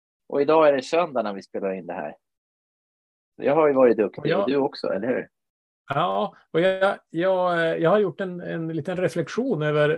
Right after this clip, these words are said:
Speaker 2: eh, hur olika vi har tränat, men ändå ganska lika, som är lite intressant. Men,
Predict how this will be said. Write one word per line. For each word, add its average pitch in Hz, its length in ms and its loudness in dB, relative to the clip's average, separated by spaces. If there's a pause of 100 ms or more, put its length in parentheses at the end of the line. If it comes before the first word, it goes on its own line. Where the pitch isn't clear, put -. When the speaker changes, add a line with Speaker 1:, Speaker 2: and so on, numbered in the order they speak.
Speaker 2:
eh, 143 320 -2
hur 147 160 0
olika 151 460 0
vi 143 80 4
har 127 80 4
tränat, 123 380 0
men 131 120 -2
ändå 131 220 0
ganska 135 280 -2
lika, 139 460 0 (280)
som 143 300 0
är 143 140 2
lite 147 180 2
intressant. 143 580 2
Men, 165 200 0